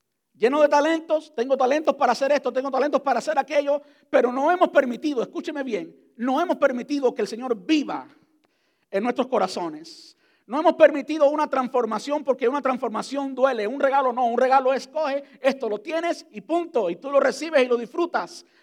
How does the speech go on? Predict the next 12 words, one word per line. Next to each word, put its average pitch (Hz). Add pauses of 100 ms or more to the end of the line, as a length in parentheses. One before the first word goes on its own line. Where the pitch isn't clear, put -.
(120)
Pero 269
ser 262
transformado 240
es 196
diferente 208
porque 185
ser 220
transformado 220
duele. 165 (1160)
Ser 233
transformado 214 (360)
duele. 180